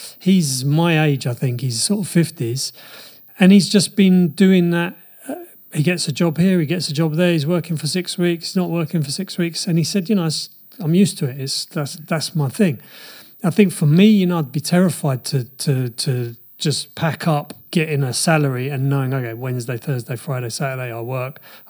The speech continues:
I get paid." You know, as, as dry as it is, it, it,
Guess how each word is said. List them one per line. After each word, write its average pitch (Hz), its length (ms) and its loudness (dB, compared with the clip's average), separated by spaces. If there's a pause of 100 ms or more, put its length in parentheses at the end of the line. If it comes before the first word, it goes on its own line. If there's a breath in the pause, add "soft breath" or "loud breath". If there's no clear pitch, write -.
I 131 60 -8
get 123 180 -14
paid." 123 380 -2 (480 loud breath)
You 175 120 4
know, 147 160 4
as, 135 200 0
as 143 380 -2
dry 165 400 2
as 139 240 2
it 156 80 -4
is, 127 540 -2 (280 loud breath)
it, 156 180 -4 (120)
it, 156 140 -2